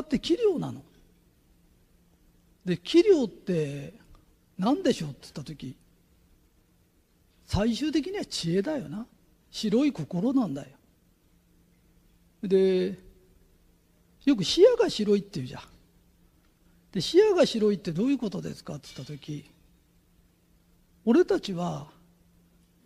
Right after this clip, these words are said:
前世があると思ってんだよ。いや、俺の話だよ。みんな思わなくたっていいからね。えー、ひとりさんが今からする話、おかしいなと思ったら、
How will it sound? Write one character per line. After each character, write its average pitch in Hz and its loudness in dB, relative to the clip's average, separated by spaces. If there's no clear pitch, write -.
前 294 4
世 339 2
が 165 0
あ 165 0
る 156 -4
と - -10
思 - -10
っ - -18
て - -20
ん - -20
だ - -20
よ。 - -20
い - -8
や、 160 -6
俺 262 8
の 311 2
話 247 0
だ 220 -8
よ。 156 -14
み 220 8
ん 302 8
な 339 6
思 269 10
わ 277 10
な 226 6
く - -6
た - -8
っ - -8
て 170 -8
い 131 -6
い - -8
か - -10
ら 120 -10
ね。 285 -2
え 143 -14
ー、 - -20
ひ - -4
と 339 6
り 415 4
さ 320 2
ん 208 0
が 170 -2
今 262 0
か 226 2
ら 170 -4
す - -12
る 180 -4
話、 180 -8
お 165 -8
か 311 -8
し 508 -6
い 427 -6
な 220 2
と 185 -6
思 175 -4
っ - -12
た 170 -10
ら、 165 -16